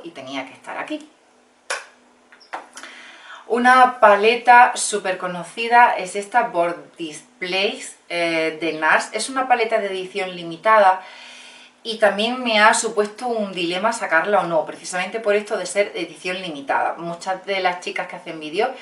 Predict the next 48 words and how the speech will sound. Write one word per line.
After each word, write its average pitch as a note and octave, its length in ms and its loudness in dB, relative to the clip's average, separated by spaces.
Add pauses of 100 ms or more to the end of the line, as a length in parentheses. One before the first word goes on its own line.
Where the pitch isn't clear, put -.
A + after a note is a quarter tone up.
(260)
no G#3 140 0
sacan F3+ 320 -2
productos F3+ 440 -8
que D3 200 -10
ya D#3+ 300 2
tienen, D#3 560 -8
eh, C#3 640 -10
que E3 120 -8
ya, - 160 -2
que E3+ 120 -14
ya G3 180 8
no, F#3 140 -4
que F#3 60 -12
están A#3 180 -2
discontinuados, D3+ 760 -6
¿no? A#3 220 -2 (540)
Pero, G#3 360 6
a D#3+ 100 2
ver, F3 340 2 (200)
es - 80 -20
que - 60 -16
estamos G3 320 -2
aquí F#3+ 140 -4
hablando G3+ 280 2
de G#3+ 80 6
lo F3 120 0
que D#3 100 -6
he D3+ 60 -6
dicho, B3 340 -8
productos F#3 460 -8
que B3+ 220 -2
he C#4+ 60 -2
utilizado, A3 560 0
que A3+ 140 -10
utilizo, G3+ 400 -8
que F3 120 -12
me E3 100 -6
han F3+ 80 -6
gustado F3+ 440 -2
y D3+ 80 -16
demás, - 240 -10
no D#3+ 60 -10
me F#3+ 120 -8
voy E3+ 80 -2
a - 60 0
repetir. - 440 -16
Y D4 160 -2
además, A3+ 760 2